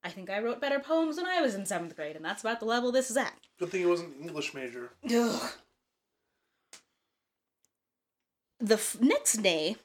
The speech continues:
Speaker 1: a similar package was delivered to the Cake T V studios. Uh, after this, Anna quickly moved out of the state,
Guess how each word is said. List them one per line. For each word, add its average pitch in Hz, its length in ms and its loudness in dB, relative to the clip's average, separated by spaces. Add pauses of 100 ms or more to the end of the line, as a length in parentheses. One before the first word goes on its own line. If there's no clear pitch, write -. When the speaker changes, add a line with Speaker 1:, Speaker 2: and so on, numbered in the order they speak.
(120)
Speaker 1:
a 220 80 2
similar 330 480 4
package 185 460 -2
was 202 160 0
delivered 202 540 2 (100)
to 202 460 -2
the 180 520 -8
Cake 190 360 -2
T - 180 2
V 202 120 -2
studios. 165 680 -2 (1300)
Uh, 196 220 2 (320)
after 269 280 4
this, 240 400 4 (560)
Anna 277 200 6
quickly 233 300 2
moved 208 220 0
out 208 120 2
of 185 100 -6
the 160 60 -8
state, - 400 -6